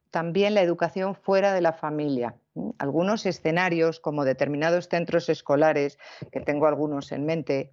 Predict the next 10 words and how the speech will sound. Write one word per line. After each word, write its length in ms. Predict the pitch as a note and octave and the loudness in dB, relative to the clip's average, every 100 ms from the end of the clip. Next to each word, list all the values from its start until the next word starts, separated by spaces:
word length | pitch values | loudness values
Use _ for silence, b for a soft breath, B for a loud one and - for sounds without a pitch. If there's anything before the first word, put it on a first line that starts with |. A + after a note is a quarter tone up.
| _ | _
muy, 520 | F#3 G#3 A3+ B3+ B3 | 2 4 6 4 4
muy, 380 | G3+ G3+ A3 A3 | 0 0 2 2
muy 440 | G3 F#3+ G#3 G#3+ | 0 0 2 2
rígidos, 680 | - G#3 A3 - D3+ C3 - | 4 2 2 0 0 0 0
con 200 | D3+ D#3 | -2 0
idearios 580 | D3+ D#3+ F#3+ G#3 F#3 F#3 | 4 4 4 0 -2 -2
muy, 340 | F#3 A3 A3 | 2 2 2
muy, 380 | F#3+ F#3 G3 F#3+ | 2 0 0 -2
muy 300 | E3 F3 F3+ | -2 0 2
rígidos, 680 | - F3+ F3+ D#3+ C3 C3+ | 2 0 2 2 2 2